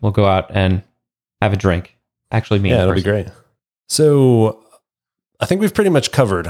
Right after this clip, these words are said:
Speaker 2: our setup on our desk and everything. Is there anything else that, like, hardware-wise you wanna chat about?
Speaker 1: I, I got just, like, one extra little goodie.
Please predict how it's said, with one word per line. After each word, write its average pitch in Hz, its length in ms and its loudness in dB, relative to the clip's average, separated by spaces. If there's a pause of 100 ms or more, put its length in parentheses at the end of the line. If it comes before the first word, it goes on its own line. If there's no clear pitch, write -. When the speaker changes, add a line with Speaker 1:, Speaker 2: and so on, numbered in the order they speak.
(160)
Speaker 2:
our 107 120 0
setup 113 500 0
on 113 80 0
our 101 80 2
desk 98 320 0
and 104 100 -2
everything. 90 560 -4 (540)
Is 113 80 -6
there 139 80 2
anything 165 220 2
else 139 340 0
that, 120 160 -2
like, 98 480 -2 (680)
hardware-wise 127 1040 -2
you 120 160 -2
wanna 131 160 0
chat 139 180 0
about? 147 460 -6 (840)
Speaker 1:
I, 135 220 -2
I - 20 0
got 147 440 -4
just, 123 180 -2
like, 123 100 -6 (100)
one 123 220 4
extra - 380 -4
little 104 240 2
goodie. 95 580 0